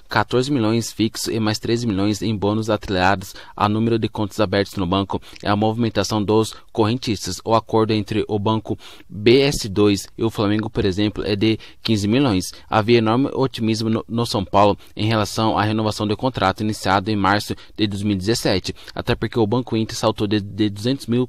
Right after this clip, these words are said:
correntistas para um milhão no período de patrocínio com São Paulo,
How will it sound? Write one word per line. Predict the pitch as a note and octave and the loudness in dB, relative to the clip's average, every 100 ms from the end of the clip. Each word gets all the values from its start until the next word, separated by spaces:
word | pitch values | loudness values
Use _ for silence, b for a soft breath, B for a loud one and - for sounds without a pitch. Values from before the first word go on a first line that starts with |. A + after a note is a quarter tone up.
| - | -2
correntistas | C3 A#2 G2+ A#2 A2+ F2+ - B B - | -2 -2 -2 -4 -4 -6 -8 B B 2
para | G#2+ A2 | 4 4
um | |
milhão | A#2+ G#2+ G#2+ | 2 2 2
no | A2+ | 0
período | - G#2 | -2 0
de | A2 G2+ G#2 | 0 0 -4
patrocínio | A2 G#2 A2 - G#2 | -4 -4 -4 -2 -2
com | - | -4
São | F#2+ B2+ | -4 -4
Paulo, | - F2+ | 2 0